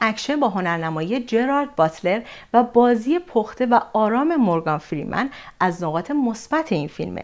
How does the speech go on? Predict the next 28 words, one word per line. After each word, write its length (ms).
اما 340
کارگردانی 840
بابک 440
نجفی، 540
کارگردان 720
ایرانی 440
و 80
استفاده 520
از 200
تیپ‌ها 440
و 200
اسامی 460
ایرانی 340
مثل 280
کامران 500
که 100
نقش 240
تروریست‌ها 640
رو 60
ایفا 240
می‌کنن، 480
از 200
نقاط 280
تاریک 540
این 140
فیلم 220
محسوب 380
می‌شه. 300